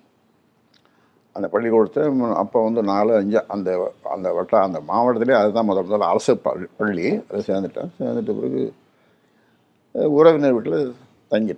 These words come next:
தங்கியிருந்தேன். அப்போ அவங்க எனக்கு என்ன க-, என்ன கட்டளைன்னா, "நீ வந்து காலையில," இது அண்ணின்னு சொல்ற ஒரு, அஹ், அண்ணன் நாங்க முறை. அது அந்த அவரு, அதுவும் கூட அந்த அண்ணி கூட சேர்ந்து நீ போய் பக்கத்து கிராமம், நான் மூணு, நாலு கிராமம்,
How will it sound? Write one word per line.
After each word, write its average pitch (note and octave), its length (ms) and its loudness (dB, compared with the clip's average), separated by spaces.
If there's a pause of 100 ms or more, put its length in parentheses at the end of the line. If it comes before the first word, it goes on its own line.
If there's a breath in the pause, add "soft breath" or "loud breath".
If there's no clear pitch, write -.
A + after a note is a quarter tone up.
(120)
தங்கியிருந்தேன். G2+ 500 -4
அப்போ F#3+ 220 -2
அவங்க A2 360 0
எனக்கு G2 300 -4
என்ன G2+ 480 0
க-, - 140 -4 (100)
என்ன G#2+ 300 -2
கட்டளைன்னா, F#2+ 540 -4
"நீ A#2+ 160 0
வந்து G#2 200 -2
காலையில," F#2+ 500 2 (680 soft breath)
இது A#2+ 160 -8 (180)
அண்ணின்னு D#3+ 500 4
சொல்ற A#2 180 2
ஒரு, F#3 400 2
அஹ், B2+ 180 -2
அண்ணன் A2+ 540 0
நாங்க A2+ 240 0
முறை. G#2 240 2 (100)
அது F#2+ 240 -6
அந்த D#2+ 380 -4
அவரு, G#2 380 2
அதுவும் G#2 300 0
கூட A2+ 180 0
அந்த F#2+ 200 -4
அண்ணி F#2+ 240 -4
கூட G2+ 220 0
சேர்ந்து G2 360 -4
நீ B2 140 -4
போய் G2 200 -2
பக்கத்து D3+ 580 -2
கிராமம், F#2+ 460 0
நான் F2 360 -4
மூணு, A#2+ 320 2
நாலு G2+ 240 0
கிராமம், D2+ 360 -8